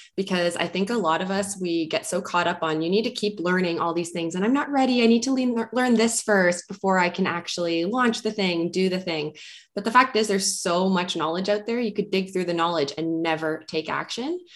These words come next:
And, uh, something I heard recently, it was talking about how when you're learning something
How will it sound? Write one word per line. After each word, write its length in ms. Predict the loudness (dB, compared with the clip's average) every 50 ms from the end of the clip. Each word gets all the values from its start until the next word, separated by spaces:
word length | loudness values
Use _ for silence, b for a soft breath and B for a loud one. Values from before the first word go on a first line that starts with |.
| B B B B B B B B
And, 320 | 0 2 2 4 2 2 2
uh, 280 | 0 0 0 0 -2
something 340 | -2 -4 -4 -2 0 0 2
I 80 | 2 0
heard 260 | 0 0 -2 -2 0
recently, 380 | -2 -2 -2 -2 -4 -4 -2 0
it 80 | 2
was 280 | 2 2 2 2 0 -4
talking 360 | -2 0 0 0 2 0 0
about 220 | 2 2 2 0 0
how 320 | 0 0 2 2 2 0
when 260 | 0 0 0 2 2
you're 380 | 2 2 0 0 -2 -4 -4 -6
learning 440 | -6 0 2 2 4 4 4 2 2
something 520 | 0 -2 -2 -2 -2 -2 -2 -2 -4 -6